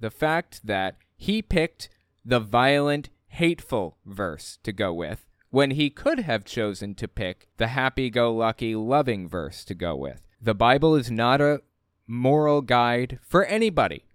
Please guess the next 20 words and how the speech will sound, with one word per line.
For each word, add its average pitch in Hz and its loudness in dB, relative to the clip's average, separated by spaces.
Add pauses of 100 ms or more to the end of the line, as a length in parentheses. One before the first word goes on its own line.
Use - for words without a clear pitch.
(380)
It 143 2
is 143 0
impossible 135 -2
to 139 -2
use 143 2
the 147 0
Bible 127 2
as 117 -2
a 117 -4
moral 110 0
guide. 92 -6
The 110 -2
Bible 135 2
is 110 -4 (120)
only 120 2 (140)
a 120 4
reflection 120 0 (200)
of 113 -2
your 135 6
own 131 4